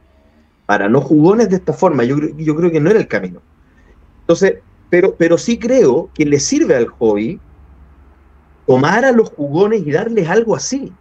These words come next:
O sea, no, no, no porque sea para jugones, creo que es malo. O sea, al contrario, creo que los jugones necesitábamos un evento así. Nuestro mini Essen. ¿Me, me, me explico? Y,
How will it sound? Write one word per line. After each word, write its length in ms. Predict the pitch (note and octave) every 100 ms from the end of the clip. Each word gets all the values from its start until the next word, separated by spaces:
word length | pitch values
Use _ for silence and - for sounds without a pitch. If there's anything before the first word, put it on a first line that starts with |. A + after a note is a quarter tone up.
| _
O 40 | -
sea, 300 | E3+ E3 - _ _ -
no, 180 | C#3+ -
no, 180 | D3+ D#3+
no 280 | C#3 D3+ G#3+
porque 280 | C4 - F#3+
sea 260 | - G#3+
para 200 | G3+ F3+
jugones, 840 | E3+ C3+ A2+ C#3+ G3 E4 F4 - _
creo 240 | - A3
que 80 | G#3
es 80 | D#3
malo. 380 | C#3 A3+ C#4+ B2+
O 40 |
sea, 140 | F3 C#3
al 100 | -
contrario, 600 | C3+ A#2 - B3+ G#3 D#3
creo 180 | G3+ F#3+
que 240 | F3+ E3+ _ _ _
los 240 | D#3 E3
jugones 440 | - C#3+ D3 B3 C4
necesitábamos 880 | A3 F#3 D3 B2 - D4+ A3 E3 C#3
un 160 | C#3+
evento 360 | C3 B2+ A#2 -
así. 320 | - - F#2+ - _ _ _
Nuestro 380 | C#3 C#3+ D#3 D3
mini 380 | D3 D#3+ D#3 D3
Essen. 480 | D3 - G#2 F#2+ - - - - -
¿Me, 120 | B2+ -
me, 160 | C3
me 100 | C3
explico? 420 | B2+ D#3 D#3+ F#3+ A#3 - - - -
Y, 160 | D3+